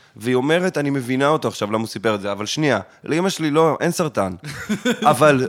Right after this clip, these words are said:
Speaker 1: אבל לאמא שלי, כמו, סליחה, להרבה מהאימהות של כולם, עלול להיות סרטן. המחשבה על העובדה שלאמא שלי יהיה סרטן,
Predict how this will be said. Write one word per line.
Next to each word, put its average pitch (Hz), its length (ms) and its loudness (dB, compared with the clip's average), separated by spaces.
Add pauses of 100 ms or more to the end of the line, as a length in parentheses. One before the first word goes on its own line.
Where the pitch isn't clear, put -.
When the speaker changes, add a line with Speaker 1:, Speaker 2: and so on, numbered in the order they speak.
Speaker 1:
אבל 107 380 2 (120)
לאמא 147 160 0
שלי, 101 380 -6
כמו, 143 360 0
סליחה, 110 440 -2 (200)
להרבה 101 580 -6
מהאימהות 110 440 0
של 101 120 -10
כולם, 131 320 0 (140)
עלול 107 280 -4
להיות 113 300 0
סרטן. 98 400 -4 (320)
המחשבה 101 600 -4
על 180 80 -2
העובדה 113 480 -2 (360)
שלאמא 104 400 -6
שלי 113 200 -8
יהיה 110 120 -2
סרטן, 147 440 -4